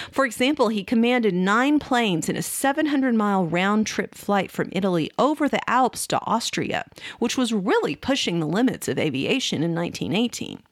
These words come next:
Disappointingly, the point of the campaign was simply to drop propaganda leaflets on Vienna, leaflets that D'Annunzio hadn't bothered to have translated into German, so the Viennese likely found them incomprehensible. But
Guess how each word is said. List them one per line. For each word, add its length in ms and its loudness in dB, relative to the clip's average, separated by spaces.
Disappointingly, 880 0
the 220 0
point 360 0
of 120 2
the 60 0
campaign 540 0
was 140 2
simply 320 0
to 100 2
drop 380 0
propaganda 580 0
leaflets 480 -2
on 180 0
Vienna, 460 2
leaflets 460 0
that 260 -2
D'Annunzio 640 2
hadn't 320 0
bothered 360 0
to 60 0
have 200 0
translated 580 0
into 220 0
German, 580 2
so 340 0
the 80 -2
Viennese 500 2
likely 320 -2
found 340 -2
them 100 -4
incomprehensible. 1000 -2
But 280 2